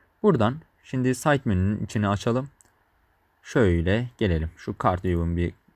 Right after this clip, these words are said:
şeyini kapatalım. Şunların da şöyle içlerini kapatalım. Kolayca görelim. Şimdi home butonuna basıldığında ne olsun? Bizim oradaki title'ımızı şuradaki,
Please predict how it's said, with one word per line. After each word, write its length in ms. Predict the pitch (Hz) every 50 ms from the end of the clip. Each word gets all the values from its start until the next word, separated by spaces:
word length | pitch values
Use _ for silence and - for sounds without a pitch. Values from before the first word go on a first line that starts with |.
| _ _ _ _ _ _ _ _ _
şeyini 280 | - - 104 87 85 -
kapatalım. 560 | - 120 - 95 87 - 80 82 98 113 123 - _ _ _ _ - - - _ _ _ _
Şunların 480 | - - 139 131 113 95 82 85 85 90
da 60 | 101
şöyle 320 | - - 101 92 85 90
içlerini 440 | - 92 - - - 101 90 85 85
kapatalım. 520 | - - 104 - 117 - 117 107 127 135 -
Kolayca 440 | - - 120 95 82 82 82 104 110
görelim. 420 | 117 - 98 90 85 87 80 78 - _ _ _ _ _ - - _ _ _ _ _ _
Şimdi 220 | - - 113 107
home 300 | 95 - 151 185 208 202
butonuna 380 | 170 - - 107 95 90 85 90
basıldığında 680 | 104 110 - 110 95 87 85 80 80 80 90 117 139 - _ _ _ _ _ _ -
ne 60 | 170 147
olsun? 440 | 113 90 90 - - 127 - 160 - - _ _ _ _ _ _
Bizim 200 | 127 123 127 123
oradaki 380 | 143 151 139 117 110 - 95 90
title'ımızı 760 | - 127 131 123 - - 98 85 82 80 80 90 92 110 123 - _ _ _ _ _ -
şuradaki, 600 | - - 113 95 87 82 - - 90 92 110